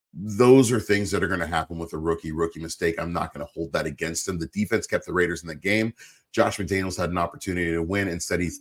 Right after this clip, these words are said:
decided to call a pass play. And of all people, of all people,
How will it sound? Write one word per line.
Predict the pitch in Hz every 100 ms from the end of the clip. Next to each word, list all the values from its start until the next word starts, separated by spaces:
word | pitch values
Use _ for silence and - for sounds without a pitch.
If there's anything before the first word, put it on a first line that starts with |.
| -
decided | 82 - 85 87 -
to |
call | - - 95 73
a |
pass | - - 104 -
play. | - 110 104 101 - _ _ _
And | 95 95 92 90 85 _ _ _
of | 92 85 -
all | - 104 120 143 143 _ _ _
people, | 117 110 147 147 - _ _ _ _ _ _ -
of | 80 - _ _
all | 160 175
people, | - 98 - -